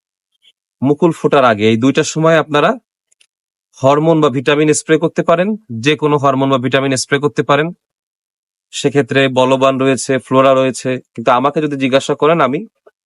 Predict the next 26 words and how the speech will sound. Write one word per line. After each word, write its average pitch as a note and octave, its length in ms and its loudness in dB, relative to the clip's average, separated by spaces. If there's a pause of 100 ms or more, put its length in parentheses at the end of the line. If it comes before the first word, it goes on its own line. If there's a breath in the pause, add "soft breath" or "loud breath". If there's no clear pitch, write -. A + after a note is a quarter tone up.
(160)
প্লানোফিক্স D#3 520 0
নামে C3+ 220 0
একটি A#2+ 240 -6 (680)
ভিটামিনের A#2+ 460 0
কথা B2+ 200 -2
আপনাদেরকে C3 400 -4
বলবো। C3 300 -2 (240)
আপনারা A2+ 360 0 (140)
এটা D3 180 0 (480)
স্প্রে C3 300 -4
করতে D3 260 -2
পারেন D3 260 0 (140)
প্রতি C3+ 220 -4
লিটার C3 260 -2
পানিতে A#2+ 340 -2 (120)
এক A#2 200 -2
এমএল B2 200 -2
পরিমাণ C3 400 0
গুলিয়ে, B2+ 320 0 (1400)
তাহলে C#3 300 2
আপনারা C#3 360 0 (720)
অনেক B2 260 2
বেশি B2 180 -4
ভালো A#2+ 240 0
ফলাফল D3 400 0
পাবেন। D3+ 300 0